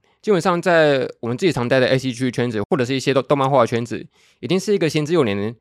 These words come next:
必然会讨论到的话题吧。而且很多时候不是都拿，拿来当梗来讲嘛，什么那个连波连抄袭长门有希啊，或者是什么那个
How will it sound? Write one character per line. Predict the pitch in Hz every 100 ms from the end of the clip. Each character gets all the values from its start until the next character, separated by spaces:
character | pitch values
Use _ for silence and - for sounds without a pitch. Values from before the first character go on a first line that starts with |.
| -
必 | 226
然 | 156 131
会 |
讨 | 165 117
论 | 135 135
到 | 131
的 | 120
话 | 127
题 | 107
吧。 | 80 - - _ _ _ _
而 | -
且 | 202
很 | 156
多 | 175
时 | 156
候 |
不 | 139
是 | 151
都 | 151 151
拿， | 127 127 139 -
拿 | 135
来 |
当 | 135 143
梗 | 135
来 | 107 104
讲 | 98
嘛， | 98
什 |
么 | 101
那 | 117
个 | 127 123 120 - _ _
连 | 131
波 | 135 160
连 | 135
抄 | 135 143
袭 | 135
长 | 123
门 | 135
有 | 107
希 | 98 123 113
啊， | 107 110
或 | 139
者 | 127
是 |
什 | 127
么 | 107
那 | 113
个 | 117 110